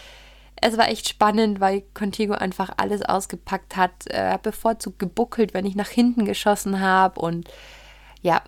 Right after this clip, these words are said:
also ich hab mit Claudia schon einige schöne Fotosessions gehabt und,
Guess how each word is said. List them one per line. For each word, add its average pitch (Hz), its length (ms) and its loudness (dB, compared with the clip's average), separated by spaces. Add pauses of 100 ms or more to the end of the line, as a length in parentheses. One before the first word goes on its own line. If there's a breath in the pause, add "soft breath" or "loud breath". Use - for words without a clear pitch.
also 220 180 0
ich - 80 -2
hab 262 120 0
mit 262 160 -2
Claudia 226 320 2
schon 208 420 0
einige 220 420 0
schöne 196 600 -2 (100)
Fotosessions 196 880 -6
gehabt 185 760 -4
und, 175 540 -4